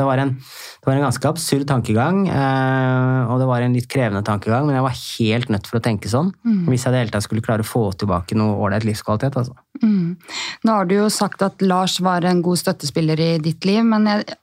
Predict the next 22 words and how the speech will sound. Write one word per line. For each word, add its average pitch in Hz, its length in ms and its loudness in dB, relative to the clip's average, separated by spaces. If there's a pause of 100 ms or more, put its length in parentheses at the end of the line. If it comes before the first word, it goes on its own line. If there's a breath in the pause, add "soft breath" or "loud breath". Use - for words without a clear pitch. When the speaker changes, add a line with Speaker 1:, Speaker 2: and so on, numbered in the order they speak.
Speaker 2:
har 220 160 0 (160)
du 185 320 2 (380 loud breath)
noe 190 680 2 (100)
tidligere 175 400 2
livserfaring 160 800 0
eller 180 180 2
noe 175 160 2
fra - 160 -2
oppveksten - 680 -2 (340 loud breath)
som - 160 0
har 185 140 0
bidratt 156 420 0
til 175 80 0
hvordan 160 240 2
du 165 80 2
har 165 80 -4
klart 151 280 -2
å 165 40 -2
stå - 220 -2 (140)
i 160 40 0
denne 165 380 2
motgangen? 170 560 0